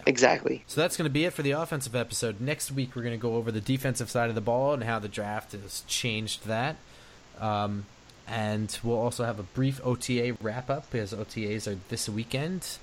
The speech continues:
Speaker 2: starting on the twelfth. I don't know. Do you have any final words on?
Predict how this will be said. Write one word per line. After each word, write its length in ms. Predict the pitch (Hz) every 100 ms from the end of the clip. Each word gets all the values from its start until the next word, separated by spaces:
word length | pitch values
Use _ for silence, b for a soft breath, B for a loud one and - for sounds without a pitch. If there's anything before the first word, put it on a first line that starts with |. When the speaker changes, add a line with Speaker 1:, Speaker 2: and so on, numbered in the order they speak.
| -
Speaker 2:
starting 320 | - - 107 101
on 80 |
the 80 | 90
twelfth. 480 | - - 147 202 -
I 80 | 127
don't 120 | 147
know. 200 | 185 156
Do 120 | 117
you 160 | 123 127
have 80 | 123
any 160 | 123
final 420 | 117 - 135 131
words 360 | 123 127 143 139
on? 320 | 147 143 135